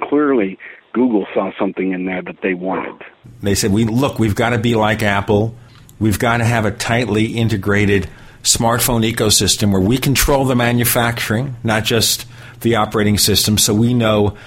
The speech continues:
Speaker 2: that any of the Android smartphones, at least that come out from Motorola, will meet our standards. Whatever standards we set, they will provide them. They can't change the operating system. You'll get the pure vanilla version of Android, no changes from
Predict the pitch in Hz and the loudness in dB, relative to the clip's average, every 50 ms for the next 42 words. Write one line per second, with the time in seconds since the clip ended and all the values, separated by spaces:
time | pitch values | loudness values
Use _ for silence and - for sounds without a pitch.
0 | - - - - - - 110 107 113 113 110 110 110 110 113 113 95 101 95 98 | -20 -20 -20 -8 -2 -2 0 0 2 0 0 2 2 2 2 2 2 2 0 0
1 | 98 107 104 113 107 101 104 107 104 107 104 101 98 - - - 107 104 104 - | 2 0 0 0 0 0 0 0 2 2 2 0 2 0 0 0 0 0 0 -2
2 | - - 104 101 98 104 95 92 110 110 98 - 101 - - - 107 104 107 101 | -2 0 0 0 2 2 2 2 2 2 2 0 -2 -2 -2 -2 0 0 2 2
3 | 104 101 - - 101 98 101 104 104 92 98 107 131 143 127 107 101 - - - | 0 0 2 2 2 2 2 2 2 2 2 2 2 2 2 2 0 -2 -4 -10
4 | - - - - - - - 107 107 123 127 131 143 139 - - 107 113 120 127 | -18 -18 -18 -18 -14 -6 -2 0 0 2 2 2 0 0 0 0 0 2 2 2
5 | 131 139 - - 98 101 110 113 120 113 - - - 131 131 131 135 131 110 87 | 2 0 -2 -4 -2 -2 0 0 0 2 0 0 0 0 0 0 2 2 2 0
6 | 78 - - 90 98 113 139 - - - 139 139 139 135 135 123 - 127 123 120 | 0 0 0 0 0 0 0 0 0 0 0 0 0 2 2 2 2 2 2 2
7 | - - 127 120 117 120 120 120 - - - - - - - - - 110 101 101 | 2 2 2 0 0 -2 -4 -6 -12 -18 -20 -20 -18 -16 -10 -4 -2 0 2 2
8 | 117 123 127 127 135 131 127 123 - - 123 110 104 123 113 113 120 120 113 123 | 2 2 2 2 2 2 2 2 2 2 0 2 2 2 2 2 0 0 0 0
9 | 117 110 110 113 110 107 107 - - - 101 110 117 117 113 - 135 131 143 143 | 0 0 2 2 0 0 -2 -6 -10 -6 -2 0 0 0 0 0 0 -2 -2 0
10 | - - 139 131 131 127 - 139 131 120 123 120 - 123 117 113 104 - 127 110 | 0 0 2 2 2 2 2 2 2 0 0 0 0 0 2 2 2 2 2 2
11 | - - 127 120 113 110 117 113 110 113 - 98 - - - - 127 127 127 131 | 2 2 2 2 2 2 2 0 0 -2 -4 -4 -2 -2 0 2 2 2 2 2
12 | 131 127 - - - - - - 98 95 113 117 113 113 120 120 123 131 127 - | 2 0 -2 -6 -14 -18 -10 -6 -4 -2 0 2 2 2 2 2 2 2 0 0
13 | 98 95 113 117 117 113 - 127 120 113 107 117 117 117 120 117 98 113 110 104 | -2 0 0 2 2 2 2 2 2 0 0 0 2 2 2 0 0 0 0 2
14 | 104 113 110 110 110 107 110 120 117 - - 123 117 117 113 117 117 113 107 - | 2 0 0 0 0 0 2 2 0 0 0 0 0 0 0 2 2 2 2 2
15 | - - 117 107 107 107 107 107 107 104 107 | 0 0 0 2 2 2 2 2 2 0 -2